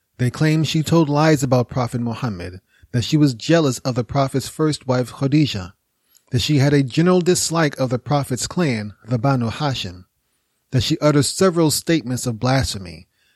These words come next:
that she conspired to have her father, Abu Bakr, chosen as the first caliph. And most egregiously, she harbored hatred for Ali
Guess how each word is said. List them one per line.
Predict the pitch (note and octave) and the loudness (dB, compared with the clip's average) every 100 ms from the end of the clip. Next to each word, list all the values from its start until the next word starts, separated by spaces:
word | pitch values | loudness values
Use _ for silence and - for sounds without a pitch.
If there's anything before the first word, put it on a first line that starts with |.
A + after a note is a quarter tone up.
| _ | _
that | C3 | -2
she | B2+ C#3+ | 0 0
conspired | D3 C3 - D#3 E3 C3+ | 0 0 0 2 4 4
to | C#3 | 2
have | B2 C3+ | 0 0
her | C#3 B2 | -2 -4
father, | - F#3 D3 A#2+ A#2 - | 0 0 2 0 -2 -4
Abu | C3+ B2 | -2 0
Bakr, | A#2 E3 - A#2 A2+ _ | 2 0 0 -6 -8 _
chosen | - F3+ C#3+ A2+ | 0 2 2 0
as | A2 A2+ | -6 -6
the | A2 | -8
first | - B2+ A#2 | -6 -6 -4
caliph. | - D#3 G2+ F2+ - _ _ _ _ _ _ _ _ | -2 0 0 -6 -18 _ _ _ _ _ _ _ _
And | C#3 D#3+ E3+ | 0 2 4
most | F3+ - | 2 2
egregiously, | D3 G3 F#3+ D#3 C#3+ C#3+ C#3 - _ _ | 0 2 2 2 2 0 0 -6 _ _
she | - - | -8 -2
harbored | A#2+ D#3+ E3 E3+ | 0 2 2 2
hatred | C#3 D3+ E3+ - F3 D#3+ | 0 -4 -4 0 0 0
for | E3 C#3 | 0 2
Ali | D3+ C#3+ C#3+ C3+ | 2 2 2 0